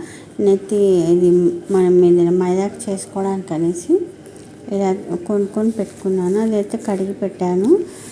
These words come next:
కడిగి పెట్టేసి ఇప్పుడు అది మనము పొయ్యి మీద పెట్టేసి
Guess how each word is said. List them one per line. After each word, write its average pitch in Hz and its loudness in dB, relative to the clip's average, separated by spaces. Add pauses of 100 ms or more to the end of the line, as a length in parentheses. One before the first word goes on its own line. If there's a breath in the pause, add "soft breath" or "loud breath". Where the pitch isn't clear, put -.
(200 loud breath)
కడిగి 208 0
పెట్టేసి 208 -4
ఇప్పుడు 214 -2
అది 196 0
మనము 190 0
పొయ్యి 190 -2
మీద 202 0
పెట్టేసి 190 -4